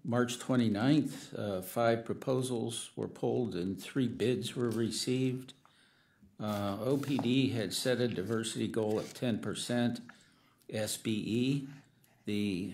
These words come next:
recommended contractor met the goals.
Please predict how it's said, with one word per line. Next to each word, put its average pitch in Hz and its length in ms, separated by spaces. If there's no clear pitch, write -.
recommended 113 640
contractor 117 680
met 107 320
the 101 80
goals. 120 600